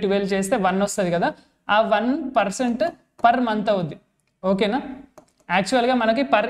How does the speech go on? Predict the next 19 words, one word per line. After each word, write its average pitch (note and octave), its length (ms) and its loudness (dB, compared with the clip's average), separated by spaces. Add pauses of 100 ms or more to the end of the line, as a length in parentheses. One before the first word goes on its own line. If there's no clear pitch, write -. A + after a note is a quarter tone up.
(140)
year G#3+ 200 2
ఉంటది, F#3+ 300 0 (340)
దాన్ని A3 280 2
మీరు A#3+ 120 2 (120)
divided A#3 360 2
by A#3+ 160 4
ట్వెల్వ్ A3 300 0
చేస్తే G#3 220 0 (100)
per G#3+ 180 4
month F#3 240 -2
అవుద్ది. E3 240 -2
ఎప్పుడైనా A3 360 0
గుర్తుపెట్టుకోండి, G3+ 580 0
రేటు G#3+ 240 2 (160)
per G3+ 80 2 (320)
year A3+ 240 2
నుంచి G#3 220 -2 (320)
per A3+ 180 2
మంత్కి A3 220 -2